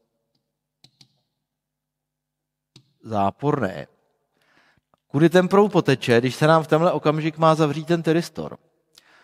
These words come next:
No ono, to U L se stane tak velkým zdrojem, aby v součtu s tím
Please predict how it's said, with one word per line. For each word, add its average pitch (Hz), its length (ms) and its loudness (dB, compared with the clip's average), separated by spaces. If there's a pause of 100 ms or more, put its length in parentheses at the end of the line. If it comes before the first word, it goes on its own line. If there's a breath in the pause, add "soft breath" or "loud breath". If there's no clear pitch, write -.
(300 soft breath)
No 104 100 -12
ono, 165 460 -2
to 180 160 -2
U 170 200 -10
L 170 180 6
se 160 160 2
stane 208 300 2
tak 123 240 -2
velkým 120 460 0
zdrojem, 98 680 -2 (280 soft breath)
aby 143 220 2
v - 80 -6
součtu 185 680 -4
s - 140 -20
tím 147 360 -6